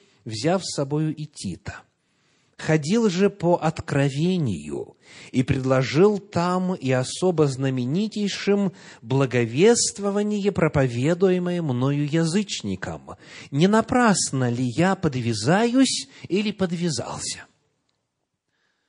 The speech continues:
Но они и Тита, бывшего со мною, хотя и Елена, не принуждали обрезаться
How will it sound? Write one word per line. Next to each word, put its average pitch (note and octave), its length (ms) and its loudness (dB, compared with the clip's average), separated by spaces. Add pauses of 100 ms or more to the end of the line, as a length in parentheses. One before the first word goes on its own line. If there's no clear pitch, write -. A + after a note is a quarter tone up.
(160)
Но B2 280 4
они C3 320 2
и B2+ 220 -2
Тита, E3 920 2 (220)
бывшего C#3 720 2
со A#2+ 260 -4
мною, B3 840 0 (400)
хотя E3 460 0
и D#3+ 100 0
Елена, C#3+ 1200 0 (420)
не G#3 360 0
принуждали G3 960 2 (200)
обрезаться B2+ 1200 -2